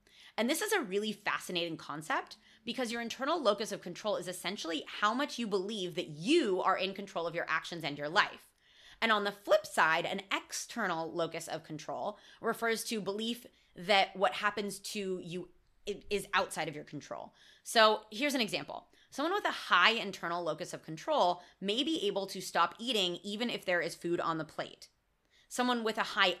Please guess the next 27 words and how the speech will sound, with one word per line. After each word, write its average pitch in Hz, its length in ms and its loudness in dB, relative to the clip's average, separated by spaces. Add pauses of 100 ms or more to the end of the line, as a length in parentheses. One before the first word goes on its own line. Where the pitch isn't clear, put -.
external 214 680 2
locus 165 380 -2
of 151 100 -6
control 151 600 -8 (260)
would 208 240 4
blame 220 380 -2
their 254 180 4
overeating 185 560 2
on 170 180 0
a 165 60 -2
large 160 400 -2
portion 339 340 0
size 175 480 4
or 180 140 4
having 175 320 4
too 214 180 -6
much 196 220 0
temptation 165 800 -6
on 143 220 -8
hand. - 500 -8 (880)
And 269 120 2
so 294 120 4
a 262 60 6
big 302 300 -2
part 392 320 2
of 180 160 -2
this 147 340 -2